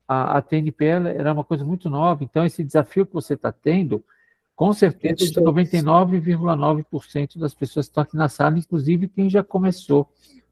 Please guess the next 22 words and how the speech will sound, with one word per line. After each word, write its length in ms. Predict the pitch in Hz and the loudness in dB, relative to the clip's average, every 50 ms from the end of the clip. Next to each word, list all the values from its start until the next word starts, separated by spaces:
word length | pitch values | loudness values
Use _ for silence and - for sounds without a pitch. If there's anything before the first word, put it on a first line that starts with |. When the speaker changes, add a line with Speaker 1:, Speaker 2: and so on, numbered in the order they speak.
| _ _ | _ _
Speaker 1:
né? 220 | - 127 151 - - - - - _ - | 2 2 2 2 -2 -8 -20 -20 _ 4
Eu 160 | - 135 170 | 6 6 6
tô 140 | 170 - 185 | 8 8 6
há 60 | 190 | 6
dois 300 | 185 160 190 202 208 202 - | 8 8 8 8 8 6 2
meses 460 | 147 147 151 160 156 139 139 127 - | 0 2 4 4 4 2 -2 -8 -10
no 60 | - 135 | -8 -8
negócio, 540 | 131 113 131 131 147 156 147 - - - | -6 -2 2 4 6 6 4 2 -2 -8
Danúbio 380 | 120 120 120 131 147 139 131 131 | -8 -6 -2 -2 -2 -2 -2 -4
tá 140 | - 143 135 | -4 -4 -6
um 40 | 120 | -4
pouquinho 380 | - 123 110 - - 135 120 | -6 -8 -10 -8 -8 -8 -2
mais, 520 | 117 135 143 151 151 151 143 139 127 - _ _ _ _ _ _ _ _ _ | 0 2 4 6 6 6 4 2 0 -6 _ _ _ _ _ _ _ _ _
e, 240 | - 147 147 151 - | 2 4 4 4 4
e 60 | - | 2
o 40 | 143 | 2
que 100 | - 180 | 4 2
acontece? 600 | 180 165 185 180 - - 127 110 - - - - _ - | 2 2 2 2 2 2 2 2 0 -6 -12 -12 _ 8
Esse 640 | 160 185 226 247 202 - - - - 131 117 - - _ _ _ | 8 10 10 8 6 2 -4 -6 -4 -4 -4 -4 -6 _ _ _
é 180 | - 151 175 202 | 4 6 6 6
o 60 | 214 | 6
desafio 960 | 185 165 180 165 139 147 131 107 - _ - 151 180 220 226 196 143 110 - | 4 0 -4 -2 -2 -2 -2 -2 -6 _ -6 -4 -2 0 2 0 0 0 -2